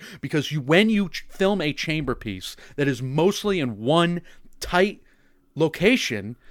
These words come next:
and you make it as intense, suspenseful, fast-moving as this film was, that is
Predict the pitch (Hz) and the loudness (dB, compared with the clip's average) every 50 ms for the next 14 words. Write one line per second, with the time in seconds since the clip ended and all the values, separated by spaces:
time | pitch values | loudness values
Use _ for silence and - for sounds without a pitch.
0 | - - - - - - - 151 151 165 175 160 147 147 165 170 202 202 - 226 | -18 -18 -16 -16 -8 -4 -2 -2 0 0 0 0 0 2 2 2 2 2 0 0
1 | 202 190 - - - _ _ _ _ _ _ _ - 156 156 151 151 147 147 131 | 0 0 0 -4 -10 _ _ _ _ _ _ _ 0 2 4 4 4 2 2 0
2 | - - - - - _ _ - 151 147 127 - - - 170 170 180 175 170 - | -2 -4 -6 -8 -14 _ _ -2 -2 -2 -2 -4 -4 -2 0 0 0 0 -2 -4
3 | - - - - - - - - - - - - - - 165 165 151 - - - | -6 -6 -6 -8 -10 -8 -6 -4 -4 -4 -4 -4 -4 -2 -2 -2 -4 -6 -6 -4
4 | - 170 165 165 165 156 - _ - - - 175 160 165 170 - - - 156 165 | 0 2 2 4 2 0 -2 _ -10 -4 0 2 4 4 4 2 0 -6 -4 -4
5 | 165 139 151 160 160 156 151 - 151 135 117 107 104 127 139 156 160 - - - | -4 -2 -2 -2 -4 -4 -6 -4 -4 -4 -4 -4 -4 -2 -2 -2 -2 -4 -6 -4
6 | 156 156 156 151 139 120 107 104 120 127 143 185 220 226 220 - - - - - | -2 0 0 0 -2 -4 -2 2 4 6 6 6 4 4 0 -6 -10 -12 -16 -20
7 | - - - - - - - - - - - - - - - - 175 185 220 196 | -20 -20 -20 -20 -20 -20 -20 -20 -20 -20 -20 -20 -20 -8 0 2 4 4 4 4
8 | 220 190 165 160 135 - | 2 0 0 0 -2 -6